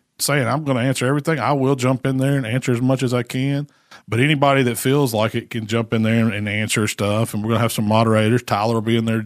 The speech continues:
sit, doing some posting and stuff for us. But it's just gonna be a way for us to,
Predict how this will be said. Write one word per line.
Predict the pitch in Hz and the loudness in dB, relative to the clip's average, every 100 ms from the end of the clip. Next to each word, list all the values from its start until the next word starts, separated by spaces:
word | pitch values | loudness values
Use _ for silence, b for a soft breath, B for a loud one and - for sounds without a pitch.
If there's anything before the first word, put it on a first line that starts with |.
| 107 | -6
sit, | - 107 | -6 -6
doing | 107 107 | -8 -6
some | 123 | -6
posting | 117 113 117 - 117 | -4 -2 -2 -2 -4
and | 113 | -4
stuff | - 113 113 | -2 0 -2
for | - 110 110 | -2 -4 -2
us. | 113 - b b b b _ | -4 -8 b b b b _
But | 131 | 4
it's | 147 - | 4 4
just | 156 - | 2 4
gonna | 170 | 4
be | 151 151 | 6 6
a | |
way | 135 135 | 6 6
for | 143 131 | 4 4
us | 117 131 | 4 4
to, | - 110 | 2 0